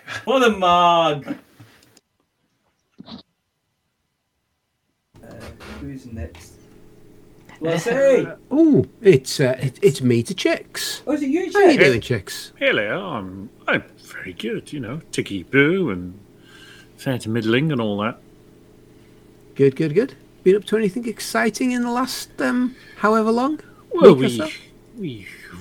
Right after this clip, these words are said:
Speaker 3: relocated from West Britain to, uh, to the Metropolis.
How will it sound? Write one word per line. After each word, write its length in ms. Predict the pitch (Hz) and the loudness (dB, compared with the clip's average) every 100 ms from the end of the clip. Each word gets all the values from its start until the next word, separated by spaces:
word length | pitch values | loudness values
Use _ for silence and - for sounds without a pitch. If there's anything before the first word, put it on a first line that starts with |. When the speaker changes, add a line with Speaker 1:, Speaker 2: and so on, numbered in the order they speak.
| 92 | -12
Speaker 3:
relocated 840 | 113 101 98 98 - 117 104 107 | -10 -6 -6 -6 -2 -2 0 -6
from 280 | - 95 90 | -6 -8 -4
West 360 | 98 - - - | -4 -2 -2 0
Britain 340 | 127 113 113 - | -2 -2 -12 -4
to, 420 | 123 107 101 104 | -2 0 0 0
uh, 280 | 104 104 - _ - - _ - - _ - _ _ | 0 0 -4 _ -20 -20 _ -20 -20 _ -20 _ _
to 120 | - | -6
the 60 | 110 | -2
Metropolis. 800 | 107 - 147 110 - 147 - | -2 4 4 4 -2 -6 -6